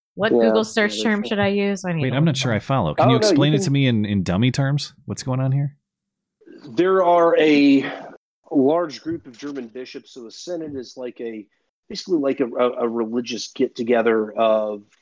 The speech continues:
Speaker 2: um, the prelates and, uh, religious clerics and, and lay people.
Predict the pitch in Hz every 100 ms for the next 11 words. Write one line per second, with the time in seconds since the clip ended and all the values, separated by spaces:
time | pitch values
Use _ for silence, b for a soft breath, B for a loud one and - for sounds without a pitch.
0 | _ 117 107 101 101 101 - 104 - -
1 | 120 113 110 110 - - - 120 107 104
2 | 101 104 - _ _ _ _ _ _ -
3 | 110 110 110 110 104 - 123 110 107 -
4 | 110 101 113 107 107 104 - 107 101 110
5 | 101